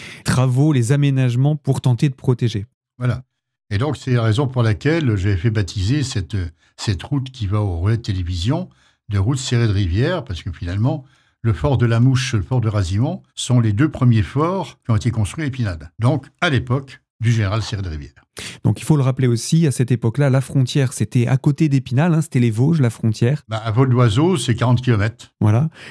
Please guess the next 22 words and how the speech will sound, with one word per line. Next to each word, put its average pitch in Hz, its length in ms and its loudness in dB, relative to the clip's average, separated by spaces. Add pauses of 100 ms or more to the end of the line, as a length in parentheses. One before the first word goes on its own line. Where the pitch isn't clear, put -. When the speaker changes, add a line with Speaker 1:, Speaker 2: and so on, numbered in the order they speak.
Speaker 1:
Et 123 140 4
donc, 139 320 0
euh, 117 60 2
c'est 120 200 0
important 135 340 0
de 143 60 2
protéger 139 480 0
cette 117 180 0
zone. 139 200 2
C'est 131 100 0
pour - 160 -6
ça 147 160 0
que 143 140 0
le 139 260 4
secteur 143 540 0
spinalien, 123 400 2
entre 135 220 0
autres, - 220 -4
a 98 60 0
été 143 180 0
largement 117 340 0
fortifié. 113 520 -6